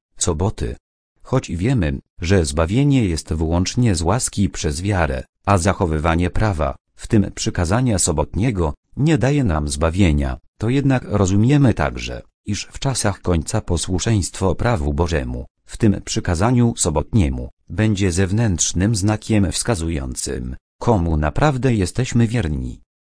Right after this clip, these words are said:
Różnica stanie się szczególnie wyraźna podczas kulminacyjnych wydarzeń czasu końca opisanych w trzynastym i czternastym rozdziale Apokalipsy Jana,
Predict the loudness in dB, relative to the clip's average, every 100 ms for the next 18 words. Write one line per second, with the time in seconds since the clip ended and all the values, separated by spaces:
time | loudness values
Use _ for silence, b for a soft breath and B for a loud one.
0 | _ _ -2 0 2 0 0 0 0 -2
1 | -2 0 -2 -2 -2 0 2 2 2 2
2 | 4 4 4 2 0 0 -4 -6 -4 -4
3 | -4 -2 -2 0 0 0 2 2 2 2
4 | 2 2 2 2 4 2 0 -2 0 2
5 | 2 0 -2 -2 -2 -4 -2 -2 -2 -6
6 | -6 -4 0 0 -2 0 0 0 0 -2
7 | -2 -4 -2 0 -2 0 2 2 0 0
8 | 0 0 0 0 -2 0 0 -2 -2 0
9 | 2 2 0